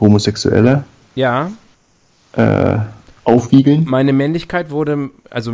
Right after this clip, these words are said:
Speaker 2: meine Männlichkeit und meine Heterosexualität wurden mehr als einmal in Frage gestellt. Nicht, dass mir das was ausmacht.
Speaker 1: Auch, auch durch dich selbst. <laughs>
Speaker 2: Auch d-, richtig. Es war eine Findungsphase.
Speaker 1: Bloody amazing.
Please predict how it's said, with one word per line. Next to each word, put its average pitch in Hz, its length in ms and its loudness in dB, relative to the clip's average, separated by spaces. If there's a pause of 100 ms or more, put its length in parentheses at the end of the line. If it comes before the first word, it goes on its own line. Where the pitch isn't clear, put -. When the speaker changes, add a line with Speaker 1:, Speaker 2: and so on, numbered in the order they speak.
Speaker 2:
meine 117 220 -4
Männlichkeit 165 540 -6
und 165 180 -6
meine 156 220 -4
Heterosexualität 135 1000 -8
wurden 107 200 -6
mehr 123 180 -6
als 131 120 -10
einmal 123 280 -8
in 117 40 -10
Frage 117 320 -10
gestellt. - 300 -18 (260)
Nicht, 190 200 -2
dass 247 120 -4
mir 233 120 -2
das 190 140 -4
was 175 140 -6
ausmacht. 147 680 -10 (180)
Speaker 1:
Auch, 131 300 2
auch 117 200 2
durch 117 260 -2
dich 110 180 -10
selbst. 113 380 -8 (260)
<laughs> 107 200 -8
Speaker 2:
Auch 127 180 -2
d-, - 120 -12 (180)
richtig. 135 580 -8
Es - 140 -16
war 117 80 0
eine 123 100 2
Findungsphase. 95 840 -4 (2500)
Speaker 1:
Bloody 92 380 2
amazing. 87 500 -2